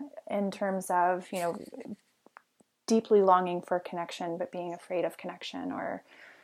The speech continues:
wanting so badly to be successful, but being afraid of success, and these kinds of things that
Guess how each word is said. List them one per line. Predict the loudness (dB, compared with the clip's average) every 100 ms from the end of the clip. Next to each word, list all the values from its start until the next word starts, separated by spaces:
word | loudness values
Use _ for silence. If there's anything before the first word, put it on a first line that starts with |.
| -8
wanting | 0 2 2 0 0
so | 2 6
badly | 6 6 2
to | -2
be | -2
successful, | -4 -2 -2 0 0 0
but | -2 -6 _ _ _ -2
being | 0 0
afraid | -2 -2 -2
of |
success, | -4 -8 -2 -2 -2 -4 -4
and | -2
these | -2 -4
kinds | -6 -6 -4
of | -4 0
things | 2 4 6
that | 6 6 4